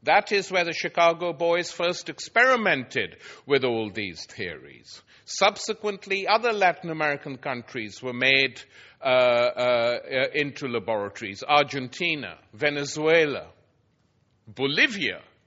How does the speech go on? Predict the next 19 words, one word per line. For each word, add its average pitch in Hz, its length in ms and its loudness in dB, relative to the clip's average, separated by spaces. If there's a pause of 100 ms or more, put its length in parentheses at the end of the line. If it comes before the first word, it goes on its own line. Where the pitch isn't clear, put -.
(100)
classic 302 580 0
example 117 760 -6 (540)
of 139 180 0
Jeffrey 175 460 0
Sachs 147 540 0
going, 160 500 2 (500)
pushing 220 380 -4
through 175 260 -6
I 165 280 2
M 160 160 -2
F 147 180 -2
policies 151 640 -2
in 120 160 -4
Bolivia, 170 560 -2
creating 165 640 0
a 139 80 0
tiny 175 500 -2
rich 147 380 -2
elite 160 580 -2